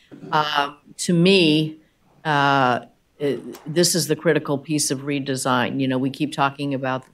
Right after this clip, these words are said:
three pillars, and the first one is ensuring student success. And it, it, we have to move from a talking point to something real.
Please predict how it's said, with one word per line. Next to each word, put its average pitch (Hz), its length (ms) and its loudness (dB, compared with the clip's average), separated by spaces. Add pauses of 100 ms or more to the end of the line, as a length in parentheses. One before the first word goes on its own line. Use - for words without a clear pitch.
three 151 160 -6
pillars, 139 540 -2
and 131 100 -4
the 127 60 -4
first 143 280 -2
one 143 200 -2
is 123 260 -4 (160)
ensuring 139 460 -2
student 139 360 -2
success. 135 720 -2 (640)
And 147 380 -2 (300)
it, 147 720 -6
it, 175 80 0
we 160 120 4
have 185 220 2
to 180 60 0
move 165 280 2
from 156 160 2
a 135 60 2
talking 143 460 0
point 147 300 -4
to 139 80 -8
something 135 460 -4
real. 135 380 -2